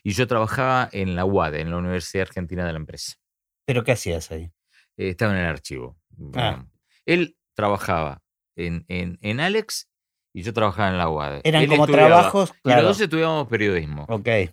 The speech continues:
Speaker 1: Y, mm, hace un rato cuando hablamos del actor, una de las experiencias maravillosas que tuve con Alejandro, que era un tipo, un artista muy talentoso, escribía muy bien, y como colorista para mí,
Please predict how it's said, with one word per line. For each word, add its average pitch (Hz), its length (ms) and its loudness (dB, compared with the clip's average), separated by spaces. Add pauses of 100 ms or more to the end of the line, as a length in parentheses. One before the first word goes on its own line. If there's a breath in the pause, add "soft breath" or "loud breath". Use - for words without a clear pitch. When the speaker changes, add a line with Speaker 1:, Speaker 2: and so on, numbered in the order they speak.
Speaker 1:
Y, 143 200 -8
mm, 113 680 -18
hace 131 240 -6
un 147 60 -6
rato 160 220 -2
cuando 117 240 -4
hablamos 120 360 -4
del 101 120 -2
actor, 127 520 -2 (340)
una 170 220 -2
de 107 60 0
las 92 180 -2
experiencias 98 440 -2
maravillosas 101 500 0
que 92 100 -2
tuve 101 200 -2
con 95 100 -4
Alejandro, 113 360 -2
que 98 60 -2
era 95 80 -2
un 98 100 -6
tipo, 104 340 -4 (220)
un 110 120 -2
artista 107 380 -2
muy 147 260 -2
talentoso, 135 520 -4
escribía 95 480 0
muy 101 180 0
bien, 117 480 2 (560)
y 98 120 -6
como 80 260 -4
colorista 85 480 0
para 82 200 -6
mí, 87 320 -4